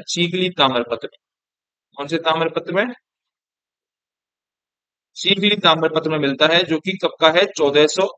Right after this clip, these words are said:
तिरासी ईस्वी का ताम्रपत्र है, चीकली ताम्रपत्र। ठीक है, Next question, पाशुपत संप्रदाय से संबंधित गुरु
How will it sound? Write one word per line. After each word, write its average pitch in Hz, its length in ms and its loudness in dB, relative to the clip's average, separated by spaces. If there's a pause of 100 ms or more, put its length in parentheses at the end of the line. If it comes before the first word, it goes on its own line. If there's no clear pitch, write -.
(180)
तिरासी 165 540 2
ईस्वी 147 220 -6
का 143 100 4
ताम्रपत्र 123 640 -2
है, - 140 -14
चीकली 147 320 -2
ताम्रपत्र। 110 600 -12 (340)
ठीक 135 160 -2
है, 226 180 -2 (1160)
Next 156 260 2
question, - 340 -10 (880)
पाशुपत 208 500 4
संप्रदाय 180 540 2
से 196 140 -6
संबंधित 151 500 -4
गुरु 160 280 2